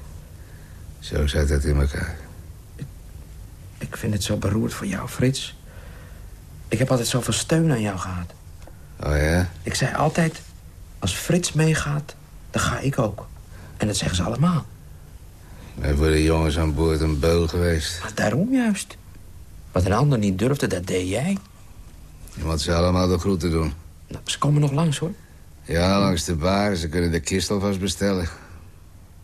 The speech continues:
Speaker 2: Zeg, waarom neem je niet een paar draadjes tabak?
Speaker 1: Nou, daar heb ik geen trek meer in.
Speaker 2: Dat is een slecht teken.
Speaker 1: Als je niet meer kunt werken, Jan Bron, dan is het leven afgelopen.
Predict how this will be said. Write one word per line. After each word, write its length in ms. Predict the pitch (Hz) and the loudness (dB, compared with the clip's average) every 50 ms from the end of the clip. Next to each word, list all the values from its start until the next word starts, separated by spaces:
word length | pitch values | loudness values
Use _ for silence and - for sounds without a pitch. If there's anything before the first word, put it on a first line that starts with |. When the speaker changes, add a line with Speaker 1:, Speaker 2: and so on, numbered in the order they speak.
| - - - - - - - - - - - - - - - - - - - - - - - - - - - - - - - - - - - - - - - | -20 -20 -20 -20 -20 -20 -20 -20 -20 -20 -20 -20 -20 -20 -20 -20 -20 -20 -20 -20 -20 -20 -20 -20 -20 -20 -20 -20 -20 -20 -20 -20 -20 -20 -20 -20 -20 -18 -12
Speaker 2:
Zeg, 220 | - 143 151 151 143 - - - - - - - - - - - | -6 -4 -4 -4 -6 -8 -16 -20 -20 -20 -20 -20 -20 -20 -16 -8
waarom 360 | - - 139 156 165 170 160 160 | -4 0 2 4 4 6 6 6
neem 180 | 175 175 165 | 4 4 4
je 80 | 165 165 | 4 4
niet 180 | 170 170 170 | 4 2 2
een 100 | 165 143 | -2 -4
paar 200 | - 160 151 160 | -4 -2 -2 -2
draadjes 420 | 143 160 170 170 165 156 - - - | 0 2 2 2 2 0 -4 -6 -4
tabak? 400 | - 170 - 214 220 208 - - - - - - - - - - - - | -4 -2 0 0 0 0 -2 -8 -16 -16 -20 -20 -20 -20 -20 -20 -18 -16
Speaker 1:
Nou, 600 | - 92 82 80 78 76 76 76 76 76 76 76 | -12 -10 -8 -6 -4 -4 -2 -2 -2 -2 -2 -2
daar 80 | 76 | -2
heb 120 | 76 78 76 | -2 -2 -2
ik 80 | 76 | -4
geen 220 | - - - 73 - | -6 -6 -6 -6 -6
trek 300 | - 73 76 76 73 76 | -4 -2 -2 -2 -2 0
meer 140 | 78 76 73 | 0 2 2
in. 120 | 71 71 - - - - - - - - - | 2 0 -2 -6 -14 -18 -18 -18 -18 -16 -14
Speaker 2:
Dat 80 | - 110 | -10 -8
is 60 | - | -6
een 100 | 95 92 | -4 -4
slecht 360 | - - 95 92 87 - - | -2 -2 -2 -2 -4 -2 0
teken. 360 | - 147 165 165 - - 135 - - - - - - - - - - - - - - - - - - - - - - - - - - | 0 2 2 2 2 0 -2 -2 -4 -16 -18 -18 -18 -18 -18 -18 -18 -18 -20 -18 -18 -18 -18 -18 -18 -20 -20 -18 -18 -20 -18 -14 -10
Speaker 1:
Als 140 | 82 78 | -4 -2
je 120 | 73 73 76 | 0 0 2
niet 160 | 76 76 76 | 2 2 2
meer 140 | 76 76 71 | 2 2 2
kunt 180 | 73 76 71 | 2 0 0
werken, 420 | 67 71 82 85 87 85 76 87 87 | 2 4 4 4 4 4 4 4 4
Jan 200 | 85 85 85 85 | 4 4 2 2
Bron, 380 | 82 85 85 85 82 82 80 - - - - - - - - - - - | 2 2 2 2 2 0 -2 -4 -8 -12 -16 -16 -18 -18 -18 -14 -8 -6
dan 260 | 82 80 76 76 76 | -4 -2 -2 0 0
is 140 | 76 76 76 | 0 0 0
het 120 | 76 73 | 0 0
leven 380 | 73 80 80 80 80 73 78 80 | 0 2 2 2 2 2 2 0
afgelopen. 640 | 78 78 - - 80 76 76 73 71 - - - | 0 -2 -2 -2 0 2 2 2 0 -2 -6 -12